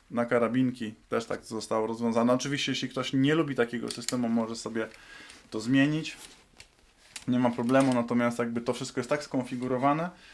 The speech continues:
że ktoś, kto kupi, w zasadzie może w tym od razu nurkować. <clears throat> Tu oczywiście mamy jeszcze, o,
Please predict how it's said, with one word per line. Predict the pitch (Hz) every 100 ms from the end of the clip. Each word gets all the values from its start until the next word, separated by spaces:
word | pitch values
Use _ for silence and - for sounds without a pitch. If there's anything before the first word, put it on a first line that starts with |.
| - -
że | 117 131
ktoś, | - 147
kto | - -
kupi, | 123 147 151 151 143 - - - - -
w |
zasadzie | 135 147 131 131
może | 127 123
w | 123
tym | 127
od | 120
razu | 120 117 117
nurkować. | 113 110 110 92 90 - - _
<clears throat> | 160 165 143 135 117 - - -
Tu | 262
oczywiście | 156 151 139 - 139
mamy | 135 127
jeszcze, | 120 120 - 117 101
o, | 101